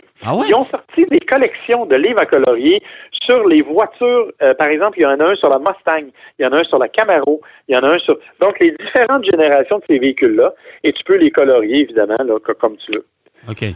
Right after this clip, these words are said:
Speaker 2: Ça, je trouvais ça très intéressant comme idée parce que c'est effectivement quelque chose qu'on voit très peu. Une autre chose que j'ai vue, je dois dire, je ne l'ai vue qu'une seule fois. Je sais même pas s'il est toujours en vente, mais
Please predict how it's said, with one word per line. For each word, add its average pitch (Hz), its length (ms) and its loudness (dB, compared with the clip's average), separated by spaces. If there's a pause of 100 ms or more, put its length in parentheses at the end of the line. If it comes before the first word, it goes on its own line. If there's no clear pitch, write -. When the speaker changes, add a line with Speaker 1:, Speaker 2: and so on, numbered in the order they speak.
(580)
Speaker 2:
Ça, 226 100 2
je - 60 -8
trouvais 139 240 0
ça 170 80 0
très 208 400 0
intéressant 139 460 0
comme 160 140 -2
idée 170 220 0
parce 113 300 -4
que 160 260 2 (380)
c'est 180 100 4
effectivement 135 580 -2
quelque 120 180 -8
chose 151 140 -4
qu'on 113 180 -2
voit 127 200 0
très 117 280 -2
peu. - 180 -14 (720)
Une 196 100 0
autre 277 220 0
chose 247 240 2
que 175 100 2
j'ai 156 160 2
vue, 185 240 -8
je 190 180 0
dois 202 240 0
dire, 214 200 0
je 170 120 0
ne 160 140 0
l'ai 156 160 2
vue 185 240 -10
qu'une 214 260 -4 (120)
seule 143 200 0 (120)
fois. 123 220 0 (520)
Je 151 60 2 (120)
sais 175 80 0
même 208 180 0
pas 214 140 0 (120)
s'il 262 160 -4
est 190 100 -4
toujours 175 320 2
en 123 160 0
vente, 143 240 -2
mais 127 140 -6